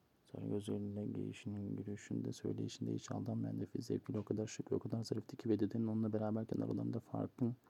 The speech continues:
aralarındaki farkın mesafesinin lüzumundan fazla büyük görerek titrediği dakikalar olurdu. "Şimdilik elveda demek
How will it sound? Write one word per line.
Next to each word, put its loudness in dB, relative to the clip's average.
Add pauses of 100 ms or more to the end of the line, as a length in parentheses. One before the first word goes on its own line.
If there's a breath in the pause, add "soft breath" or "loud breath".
(140)
aralarındaki 4
farkın 4
mesafesinin 0
lüzumundan 2
fazla 2
büyük 2
görerek 6 (440 loud breath)
titrediği 4
dakikalar 4
olurdu. 4 (880 loud breath)
"Şimdilik 0
elveda 2
demek 2